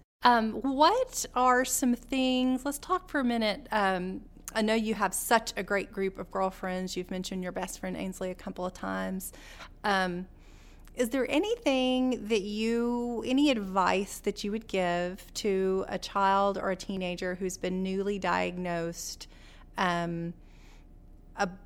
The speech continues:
about those relationships or about those friendships? Something that you would, um,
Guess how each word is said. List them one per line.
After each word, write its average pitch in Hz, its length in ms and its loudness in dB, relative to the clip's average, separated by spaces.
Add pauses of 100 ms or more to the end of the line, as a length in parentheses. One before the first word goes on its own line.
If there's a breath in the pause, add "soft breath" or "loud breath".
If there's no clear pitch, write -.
about 180 520 4
those 190 220 0
relationships 165 760 -2
or 170 80 0
about 175 480 4
those 180 180 -4
friendships? 175 540 -4
Something 202 440 -2
that 180 180 -4
you 180 240 -2
would, 175 520 0
um, 160 520 -2